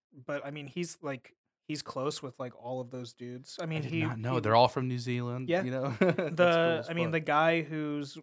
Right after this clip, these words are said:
Speaker 1: one of the werewolves, the alpha of the packs, the guy who, he's the same guy who plays Stede Bonnet.
Speaker 2: Yes.
Speaker 1: Um,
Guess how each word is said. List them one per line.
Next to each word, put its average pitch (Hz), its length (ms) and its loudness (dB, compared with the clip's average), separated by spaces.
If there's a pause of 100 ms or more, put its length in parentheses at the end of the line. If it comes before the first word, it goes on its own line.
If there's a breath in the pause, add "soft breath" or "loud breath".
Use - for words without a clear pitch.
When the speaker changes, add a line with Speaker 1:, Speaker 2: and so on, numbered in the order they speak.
Speaker 1:
one 151 220 -2
of 151 60 -4
the 135 100 -2
werewolves, 160 760 -4
the 139 240 -4
alpha 135 300 -6
of 135 160 -8
the 139 40 -12
packs, 147 500 -6 (100)
the 147 140 -4
guy 139 260 0
who, 135 180 -12
he's 147 200 -10
the 143 60 -8
same 147 280 -6
guy 139 180 -2
who 139 300 -12
plays 135 240 -6
Stede 131 360 -8
Bonnet. 131 400 -8 (640)
Speaker 2:
Yes. 107 680 0
Speaker 1:
Um, 113 420 -12